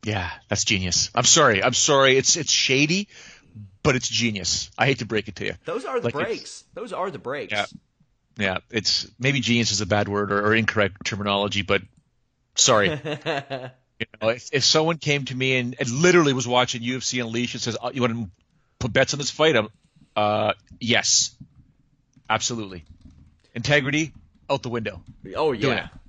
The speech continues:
Speaker 1: Sorry.
Speaker 2: So I'm, I'm trying to look at this U F C schedule. Like, obviously, if you do Cyborg Nunez, you throw that in Brazil and just watch the money roll in, my friends. But I'm looking, and I'm like, All right, they don't have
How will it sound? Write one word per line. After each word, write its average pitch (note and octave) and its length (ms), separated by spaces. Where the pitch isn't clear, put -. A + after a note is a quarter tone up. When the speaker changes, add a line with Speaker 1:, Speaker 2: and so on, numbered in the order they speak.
Speaker 1:
Sorry. B2 220
Speaker 2:
So G3 40
I'm, G3 300
I'm F#3+ 80
trying G#3+ 180
to D#3+ 60
look D3 160
at C#3+ 40
this C3 200
U C3 100
F A#2+ 120
C A#2+ 180
schedule. G2+ 500
Like, F2+ 240
obviously, C#3 400
if C3 100
you C3+ 120
do D3+ 80
Cyborg A#2 600
Nunez, A2+ 540
you F#3+ 120
throw C#3 300
that B2 420
in G#2 180
Brazil C3 760
and F#2 200
just F#2 260
watch A2+ 360
the G2 100
money A#2 340
roll F#2 300
in, F2+ 160
my E2+ 140
friends. F#2 520
But A#2 160
I'm A2+ 180
looking, E3 520
and B2+ 100
I'm B2+ 160
like, A#2 280
All D3 60
right, C3 280
they C#3 120
don't G3 180
have F#3+ 360